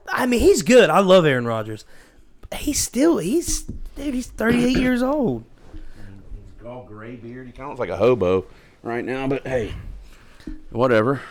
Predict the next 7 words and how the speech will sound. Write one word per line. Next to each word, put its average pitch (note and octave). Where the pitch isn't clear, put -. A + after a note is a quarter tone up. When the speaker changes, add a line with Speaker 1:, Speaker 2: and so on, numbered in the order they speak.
Speaker 2:
He, B2+
he A#2
still C3
can A#2+
throw. A2+
Speaker 1:
He, A#3+
um, C#3